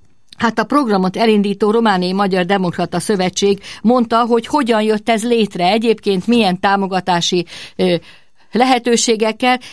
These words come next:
és a legszebb dolog, hogy azt tervezik, hogy a Kárpát-medencében mindenhol, ahol Szent Lászlóra vonatkozó emlék van, mindenhol, ahol élnek még magyarok, és én azt gondolom,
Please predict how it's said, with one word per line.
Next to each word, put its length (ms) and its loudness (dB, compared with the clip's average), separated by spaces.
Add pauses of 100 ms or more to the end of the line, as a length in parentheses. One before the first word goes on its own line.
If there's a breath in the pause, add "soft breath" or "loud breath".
és 220 -2
a 140 0
legszebb 420 -2
dolog, 300 -2
hogy 160 -2
azt 280 -2
tervezik, 560 -2
hogy 180 -2
a 80 0
Kárpát-medencében 1120 -4
mindenhol, 720 0
ahol 260 -2
Szent 320 -2
Lászlóra 440 -2
vonatkozó 680 -6
emlék 440 0
van, 240 0 (260 loud breath)
mindenhol, 640 0
ahol 320 -4
élnek 440 -2
még 180 -4
magyarok, 500 0 (280 loud breath)
és 180 -6
én 120 -4
azt 200 -2
gondolom, 520 0